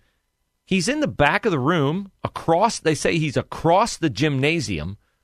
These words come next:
from Mike DeWine while Mike DeWine is doing a press conference. Now, let me just say,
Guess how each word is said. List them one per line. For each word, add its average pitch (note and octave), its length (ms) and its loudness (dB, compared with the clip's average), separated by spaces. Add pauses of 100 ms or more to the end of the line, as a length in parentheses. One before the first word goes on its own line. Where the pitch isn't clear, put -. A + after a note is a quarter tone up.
(160)
from C3 220 0
Mike D#3+ 260 2
DeWine B2 560 0
while A2+ 220 2
Mike C#3 240 0
DeWine B2 420 0
is G#2+ 240 -4
doing A2 320 -2
a G2+ 80 -2
press F#2 300 -6
conference. - 360 -16
Now, C3 220 0 (180)
let F3 80 0
me G3 80 -2
just B2 160 -6
say, - 140 -12